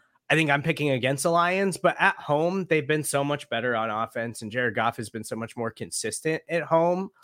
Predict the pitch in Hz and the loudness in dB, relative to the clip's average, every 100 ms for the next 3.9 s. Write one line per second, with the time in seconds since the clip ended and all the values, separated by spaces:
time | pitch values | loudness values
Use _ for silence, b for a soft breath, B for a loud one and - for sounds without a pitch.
0 | b b b b _ 160 151 147 180 180 | b b b b _ 4 4 2 0 2
1 | 175 - 180 165 160 131 - 117 135 147 | 0 2 2 4 2 0 -2 0 0 0
2 | 175 180 190 190 160 156 - 156 - 214 | 2 4 4 2 2 2 2 0 2 2
3 | 233 226 220 170 - 170 170 165 156 | 4 2 0 -4 0 2 4 2 0